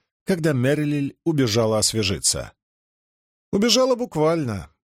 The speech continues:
Кажется, серая сестра, добираясь до дверей гостиной Илэйн, опасалась попасться на глаза морскому народу. Когда сестра, занимающая среди Айс Седай такое положение, как Илэйн,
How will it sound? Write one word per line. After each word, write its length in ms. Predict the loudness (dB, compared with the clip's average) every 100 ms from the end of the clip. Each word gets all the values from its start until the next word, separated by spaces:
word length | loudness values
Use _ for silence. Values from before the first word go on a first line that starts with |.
| _ _ _
Кажется, 600 | -2 0 0 -2 -2 0
серая 440 | 0 2 2 0 -2
сестра, 720 | 0 0 0 0 0 -2 -6 _ _ _
добираясь 560 | 0 2 2 2 2 0
до 120 | 0
дверей 360 | 2 2 2 0
гостиной 560 | -2 -2 -2 0 -2
Илэйн, 600 | 0 0 2 0 -2 -6 -12 _ _
опасалась 580 | -4 -2 0 0 0 -2
попасться 520 | -2 -2 -2 -2 -2
на 120 | -2 0
глаза 280 | 2 2
морскому 500 | 0 -2 -2 -2 -2
народу. 540 | -2 -2 -2 -4 -8 -12 _ _ _ _ _ -4
Когда 300 | 0 2 0
сестра, 640 | 0 -2 -2 0 0 0
занимающая 720 | -2 0 0 0 0 0 0
среди 500 | 0 0 0 0 -2 0
Айс 280 | -2 -2 -4
Седай 540 | -2 0 0 0 -2
такое 320 | -2 0 0
положение, 640 | 0 0 2 0 0 -2
как 320 | 0 -2 0 0
Илэйн, 640 | 2 2 0 -4 -6